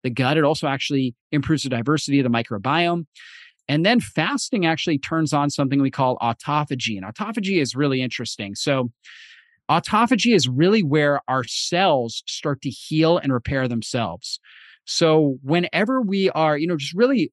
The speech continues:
all of us are developing what we call senescent cells. These are aged, damaged, and dysfunctional cells. And within the cells, the reason why they're aged and dysfunctional is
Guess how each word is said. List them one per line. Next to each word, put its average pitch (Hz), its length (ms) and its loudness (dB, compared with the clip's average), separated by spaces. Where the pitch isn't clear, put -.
all 190 200 4
of 165 120 4
us - 160 0
are 143 80 -4
developing 139 640 0
what 127 100 -4
we 143 60 -4
call 135 260 2
senescent 147 1040 -2
cells. 104 500 -2
These 151 220 0
are 139 160 -2
aged, 170 720 0
damaged, 156 600 0
and 139 120 -2
dysfunctional 131 680 -2
cells. 156 760 -4
And 139 100 0
within 180 240 4
the 214 80 4
cells, 143 540 -2
the 127 80 -8
reason 165 260 2
why 131 120 4
they're 123 160 -2
aged 123 360 -2
and 127 80 0
dysfunctional 120 580 -2
is 147 160 -2